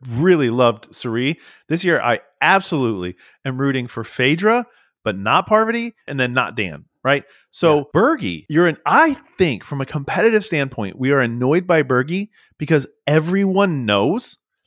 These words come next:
Speaker 1: that he's not a traitor, so that's a locked-in absolute faithful.
Speaker 2: Mm-hmm.
Speaker 1: And so there's not really any gameplay there other than,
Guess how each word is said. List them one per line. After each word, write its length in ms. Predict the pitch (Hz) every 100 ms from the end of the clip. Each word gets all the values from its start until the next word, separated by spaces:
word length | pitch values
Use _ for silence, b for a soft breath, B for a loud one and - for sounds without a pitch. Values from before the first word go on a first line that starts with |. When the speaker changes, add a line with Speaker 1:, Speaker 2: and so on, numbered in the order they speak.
| -
Speaker 1:
that 140 | 131
he's 260 | 139 139 117
not 220 | 117 131
a 60 | 170
traitor, 460 | 190 196 214 226
so 160 | - 156
that's 240 | 143 156 160
a 100 | 120
locked-in 1120 | 107 123 156 - - - _ 170 156 143 - _ _ -
absolute 540 | 151 156 - 147 139
faithful. 560 | 117 123 - 190 226 _ _ _ _ _ 127
Speaker 2:
Mm-hmm. 220 | 120 101 156
Speaker 1:
And 120 | 147
so 120 | 165
there's 260 | 151 135 131
not 300 | 143 151 160
really 320 | 156 147 131
any 120 | 120
gameplay 520 | 98 113 147 139 113
there 260 | 107 104 - -
other 240 | 139 139
than, 360 | 120 101 98